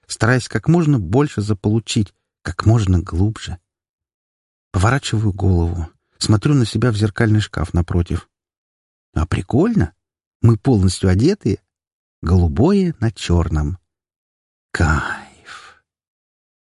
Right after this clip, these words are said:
«Давай, хочу тебя, давай уже!» Миша не в силах ждать,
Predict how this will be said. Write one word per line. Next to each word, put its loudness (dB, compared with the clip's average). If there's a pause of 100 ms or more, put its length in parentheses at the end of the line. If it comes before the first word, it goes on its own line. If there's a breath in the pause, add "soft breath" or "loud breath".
(120)
«Давай, 0 (260 loud breath)
хочу 0
тебя, -4 (220 loud breath)
давай 2
уже!» 0 (640)
Миша 0
не 4
в -6
силах 0
ждать, -2